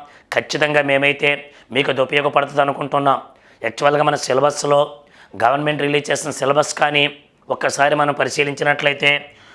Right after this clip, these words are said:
మూడవ తరగతి నుండి ఇంటర్మీడియట్ వరకు మనకు సిలబస్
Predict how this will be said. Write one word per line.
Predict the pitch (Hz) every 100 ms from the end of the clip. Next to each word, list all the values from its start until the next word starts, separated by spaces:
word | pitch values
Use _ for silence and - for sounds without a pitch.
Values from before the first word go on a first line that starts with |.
| - _ 107 110
మూడవ | 135 147 147 147 147
తరగతి | 139 143 143
నుండి | 139 139 147 143 143 - _ _ - - 113
ఇంటర్మీడియట్ | 143 147 151 147 147 143 147 143 139
వరకు | 143 143 147 147 143 - - - 110
మనకు | 135 139 -
సిలబస్ | - 139 151 151